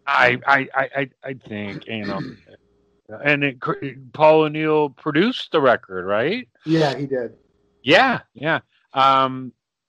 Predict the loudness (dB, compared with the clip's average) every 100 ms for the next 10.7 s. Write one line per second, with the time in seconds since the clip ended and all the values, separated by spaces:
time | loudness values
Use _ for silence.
0 | _ -6 -2 0 0 -4 -8 -4 0 0
1 | 0 -2 -8 _ -12 -10 -10 -12 -16 -12
2 | -10 -12 -16 -20 _ _ _ _ -4 0
3 | 2 4 4 4 0 -2 -4 -4 -2 -2
4 | -6 -10 -10 -8 -6 -4 -2 -2 -2 _
5 | -20 0 4 6 6 4 2 0 0 -2
6 | -2 -6 -6 -6 -4 -6 -8 -8 -12 _
7 | _ -12 -12 -14 -20 -20 -18 -14 -12 -12
8 | -14 _ -20 -20 _ _ _ -20 -20 -16
9 | -18 -20 _ _ -6 -2 2 2 0 4
10 | 4 4 2 0 0 -2